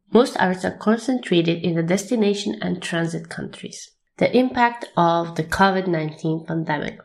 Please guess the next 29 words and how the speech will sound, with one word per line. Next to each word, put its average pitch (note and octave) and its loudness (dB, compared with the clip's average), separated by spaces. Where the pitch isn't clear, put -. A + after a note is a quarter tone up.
The F#3+ 6
covid C#4+ 2
nineteen A3 2
pandemic E3+ 0
has G3 2
had F3 2
an F3 2
impact F3+ 0
on E3+ 2
the D#3+ 2
movement F#3 2
of E3 -10
migrants, E3 -4
both F3+ 0
legal G3+ 2
and E3+ 0
illegal. D#3+ -4
The G3 6
closure G#3+ 2
of C#4 0
official G#3 -4
border G3 0
entry G3 -2
points, F#3 -2
increased F#3+ -2
security A3 -2
presence F#3+ -2
at F3 -10
borders, E3+ -2